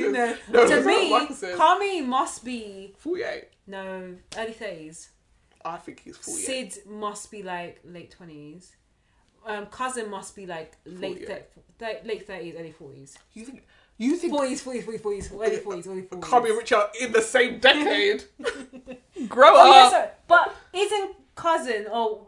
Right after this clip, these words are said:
Speaker 2: um, Richie friends with Mickey? And
Speaker 1: But
Speaker 2: Mickey
Speaker 1: Mikey is the oldest,
Speaker 2: Mike-
Speaker 1: then the sister, then Carmen.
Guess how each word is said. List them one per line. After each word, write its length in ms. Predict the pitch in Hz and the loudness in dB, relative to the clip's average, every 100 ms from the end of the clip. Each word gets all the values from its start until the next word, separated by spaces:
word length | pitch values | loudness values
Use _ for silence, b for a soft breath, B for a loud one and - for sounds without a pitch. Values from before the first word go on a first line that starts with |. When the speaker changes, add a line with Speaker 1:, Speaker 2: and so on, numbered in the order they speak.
| - | -8
Speaker 2:
um, 360 | 233 226 226 | -6 -6 -10
Richie 760 | 226 269 - - 208 190 202 233 _ _ | -12 -12 -14 -14 -14 -14 -16 -20 _ _
friends 440 | - - 277 294 | -14 -2 -2 -2
with 120 | 277 226 | -6 -6
Mickey? 680 | 247 - 233 196 190 247 - _ _ - | -6 -8 -14 -14 -14 -16 -20 _ _ -8
And 160 | 254 | 0
Speaker 1:
But 80 | 254 | 4
Speaker 2:
Mickey 120 | 302 | 6
Speaker 1:
Mikey 340 | 302 349 - 349 | 8 8 8 -2
is 180 | 330 339 | -4 -4
the 100 | 277 - | -4 2
oldest, 420 | 262 240 196 208 | 2 2 -4 -4
Speaker 2:
Mike- 280 | 254 247 196 | -4 -6 2
Speaker 1:
then 200 | 285 339 | 2 2
the 80 | 330 | -6
sister, 540 | - 254 208 196 175 175 | -10 -8 -6 -6 -6 2
then 280 | 254 320 247 | 4 4 0
Carmen. 640 | 247 381 214 151 135 | 0 0 -2 -10 -10